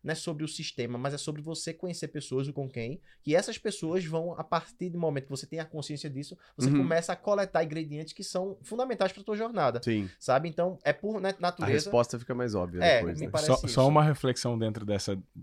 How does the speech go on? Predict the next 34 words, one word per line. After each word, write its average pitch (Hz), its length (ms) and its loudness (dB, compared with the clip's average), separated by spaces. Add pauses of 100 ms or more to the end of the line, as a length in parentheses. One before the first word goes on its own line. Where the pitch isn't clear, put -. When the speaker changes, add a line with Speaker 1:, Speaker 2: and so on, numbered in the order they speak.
Speaker 3:
reflexão 104 480 0
do 104 60 0
Dante, 87 280 -4
que - 60 -4
eu 98 80 0
gosto 101 400 0
de 90 60 -2
olhar 85 140 -2
pra 80 200 -4
ela, 71 120 -6
né? 76 140 -6 (140)
Acho - 140 -6
que - 60 0
é 107 40 4
um 107 120 6
ângulo 127 220 4
que 120 140 -2
muita 110 220 2
gente 107 180 0
não 113 140 0
tá 113 120 0
olhando 101 320 4
pra 98 140 2
metaverso. 90 600 -2 (520)
Imagina 107 320 6
que - 100 -2
você, 131 500 4 (280)
Gui, 92 300 0
é 92 140 4
um 120 320 2
metaverso 101 580 0
pra 85 140 -2
gente. 76 340 -4 (180)
Speaker 2:
Uhum. 110 320 -2